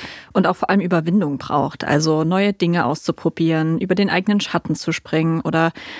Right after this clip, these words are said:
vor allem auch sich gegen Meinungen, ähm, ja, oder vielleicht Personen aus dem eigenen Umfeld zu stellen.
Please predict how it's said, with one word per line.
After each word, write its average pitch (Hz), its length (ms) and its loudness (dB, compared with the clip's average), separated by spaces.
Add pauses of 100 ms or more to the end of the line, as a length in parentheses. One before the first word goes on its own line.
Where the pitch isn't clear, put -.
(100)
vor - 160 -2
allem 208 140 2
auch 208 100 -2
sich - 240 -4
gegen 190 240 2
Meinungen, 202 760 2
ähm, 180 420 0
ja, 170 160 2
oder 160 140 -4
vielleicht - 300 -2
Personen 170 360 2
aus - 140 -4
dem 165 140 -4
eigenen 156 260 0
Umfeld 175 380 -2
zu - 100 -12
stellen. 147 520 -2